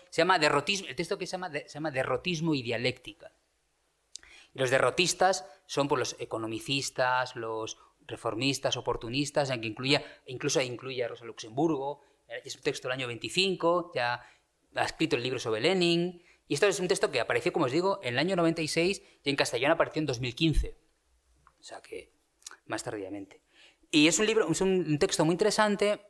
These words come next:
y que Lukács, eh, como digo, no publica en vida y no se sabe muy bien por qué. Hay muchas teorías,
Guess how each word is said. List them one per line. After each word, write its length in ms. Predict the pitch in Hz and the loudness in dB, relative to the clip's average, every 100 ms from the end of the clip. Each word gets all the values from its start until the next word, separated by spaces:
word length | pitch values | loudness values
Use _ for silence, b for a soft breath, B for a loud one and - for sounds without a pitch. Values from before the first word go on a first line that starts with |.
| _ _ - | _ _ 2
y 240 | 156 143 | 4 4
que 180 | 143 135 | 4 2
Lukács, 520 | 135 190 190 - - | 4 6 6 4 -4
eh, 360 | 131 120 113 110 | 2 2 2 -2
como 120 | - 139 | 0 2
digo, 140 | 175 | 4
no 160 | 180 202 | 4 4
publica 300 | 214 208 196 | 2 2 2
en 100 | 196 | 2
vida 300 | 208 196 175 | 0 0 0
y 80 | 147 | 0
no 80 | |
se 80 | 185 | 2
sabe 140 | 254 135 | 2 0
muy 100 | 123 | -4
bien 160 | 113 | -8
por 120 | 123 | -10
qué. 120 | - 160 | -2 -2
Hay 60 | |
muchas 240 | 160 160 - | -2 -12 -14
teorías, 480 | 135 208 170 185 | -14 -4 -2 -2